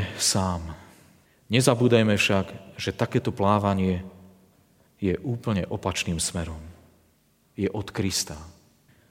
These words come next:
od spásy a od záchrany k starému životu.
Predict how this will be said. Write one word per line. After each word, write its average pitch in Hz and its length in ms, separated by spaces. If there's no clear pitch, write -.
od 98 120
spásy 104 600
a 90 80
od 95 160
záchrany 85 640
k - 80
starému 95 480
životu. 82 480